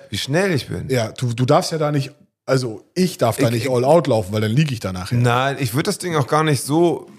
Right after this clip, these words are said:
Speaker 1: machen wollen, dass ich jetzt in einer Stunde fünfzehn fertig sein will, <laughs> sondern ich möchte einfach nur irgendwann fertig werden.
Speaker 2: Ja, okay,
Speaker 1: So
Speaker 2: alles klar,
Speaker 1: in
Speaker 2: das
Speaker 1: zwei Stunden so.
Speaker 2: Das ist, das ist der richtige Ansatz. Nein,
Speaker 1: Also
Speaker 2: zwei
Speaker 1: wir
Speaker 2: Stunden.
Speaker 1: joggen da ganz entspannt einen Kilometer.
Speaker 2: Aber wüsstest du, wüs-, we-, weißt du eine Zeit, wie viel du für einen Kilometer brauchst ungefähr?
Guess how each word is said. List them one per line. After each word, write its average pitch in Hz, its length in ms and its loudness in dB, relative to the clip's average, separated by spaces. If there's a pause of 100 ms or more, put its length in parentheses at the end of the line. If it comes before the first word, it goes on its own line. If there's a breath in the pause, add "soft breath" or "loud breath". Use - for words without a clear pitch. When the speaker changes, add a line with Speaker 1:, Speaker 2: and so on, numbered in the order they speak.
(140)
Speaker 1:
machen 131 380 -2
wollen, 131 200 0
dass 117 140 -2
ich 117 100 -4
jetzt 117 180 -2
in 95 80 -6
einer 127 160 0
Stunde 127 320 -2
fünfzehn 117 380 -4
fertig 131 520 -2 (380)
sein 95 320 -2
will, 101 100 -4
<laughs> - 0 -
sondern 123 240 2
ich - 200 -4
möchte 139 240 2
einfach 135 240 0
nur 123 140 0
irgendwann 120 260 -2
fertig 127 320 0
werden. 107 260 -6
Speaker 2:
Ja, 113 160 0
okay, 104 220 -4
Speaker 1:
So - 60 -8
Speaker 2:
alles 120 120 2
klar, 110 100 -2
Speaker 1:
in 123 80 0
Speaker 2:
das 104 80 -4
Speaker 1:
zwei 113 160 2
Stunden 113 360 -2
so. - 140 -10
Speaker 2:
Das 120 160 0
ist, 135 100 -8
das 185 120 0
ist 180 80 -10
der 139 80 -2
richtige 127 260 -4
Ansatz. 101 260 -8
Nein, - 80 -4
Speaker 1:
Also 107 120 -2
Speaker 2:
zwei 127 80 0
Speaker 1:
wir 139 40 4
Speaker 2:
Stunden. 117 180 0
Speaker 1:
joggen 165 180 4
da 147 100 4
ganz 147 220 2
entspannt 143 380 0
einen 127 60 -8
Kilometer. 127 720 2 (200)
Speaker 2:
Aber 139 180 6
wüsstest 190 300 0
du, 180 260 2
wüs-, 170 160 2
we-, 127 120 2
weißt 156 180 2
du 185 60 -8
eine 165 80 -6
Zeit, 196 300 -6
wie 139 220 -2
viel 160 120 0
du 156 80 0
für 143 60 -6
einen 147 80 0
Kilometer 151 300 2
brauchst 151 220 -2
ungefähr? 185 280 -2